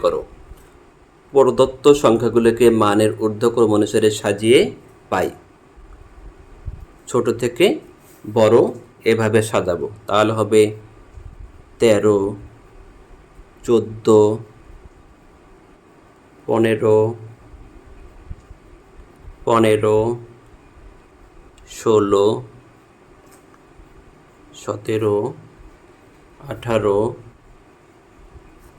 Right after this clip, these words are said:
উনিশ, বিশ, বিশ। এখানে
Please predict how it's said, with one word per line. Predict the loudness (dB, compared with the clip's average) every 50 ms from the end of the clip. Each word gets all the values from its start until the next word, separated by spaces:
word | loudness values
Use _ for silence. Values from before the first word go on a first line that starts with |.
| -6 -4
উনিশ, | -2 0 2 2 2 0 0 -2 -4 -10 -16 -18 -18 -20 -20 -20 -20 -20 -20 _ -20 _ _ -20 -20 -20 -20 -20 -20 -20 -20 -20 -20 -20 -20 -20 -18 -10 -4
বিশ, | -2 2 2 4 2 2 0 -2 -6 -12 -16 -18 -20 -20 -20 -20 -20 _ _ _ _ _ _ _ _ -20 _ _ _ _ _ _ _ _ _ _ _ _ _ _ _ _ _ _ _ _ -20 -20
বিশ। | -8 0 2 2 2 2 -2 -8 -12 -12 -16 -20 -20 -20 _ _ _ _ _ _ _ _ _ -20 -20 _ _ _ _ _ _ _ _ _ _ _ _ _ _ _ _ _ _ _ _ _ _ _ _ _ _ _ _ _ _ _ -20 -20 -20 -20 -20 -20 _ -20 _ _ _ _ _ _ -20 -20 -20 -20 -20 -20 -20 -20 _ -20 _ _ -8 -8
এখানে | -6 -6 -4 -2 0 2 2 4 4